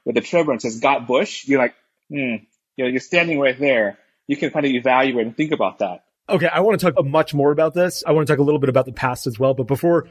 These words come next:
Speaker 2: we get off this topic, get, ballpark the cost to me for a San Francisco forty-niners sponsorship.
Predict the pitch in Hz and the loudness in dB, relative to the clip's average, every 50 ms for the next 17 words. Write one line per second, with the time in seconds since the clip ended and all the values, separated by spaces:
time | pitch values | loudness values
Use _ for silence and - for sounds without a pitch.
0 | _ _ _ - 139 120 160 147 143 143 143 - 151 135 - - 143 147 - 190 | _ _ _ -2 0 0 2 2 2 2 0 -2 -6 -4 0 0 0 2 0 -2
1 | - _ _ _ - - 196 202 170 120 - 180 190 220 220 - 208 - - 165 | -6 _ _ _ -2 -2 0 0 0 0 2 2 0 0 2 0 -2 0 0 -2
2 | 123 - 147 147 139 - - 147 139 139 139 135 - - 139 127 - - 147 131 | 0 0 0 0 0 -2 -4 -2 0 0 -2 -2 -2 0 0 0 0 0 -2 -2
3 | - - 131 - - - - 131 - - 143 127 123 120 117 117 113 113 113 110 | -2 -4 -10 -10 -8 -4 -4 -4 -4 -2 -2 -2 -2 -2 -2 -4 -4 -4 -4 -4
4 | 107 104 107 - - - - - _ _ - - - - 113 95 - - - - | -4 -4 -4 -6 -8 -10 -16 -20 _ _ -16 -4 0 0 0 0 -2 -8 -10 -10
5 | - - - _ | -10 -12 -12 _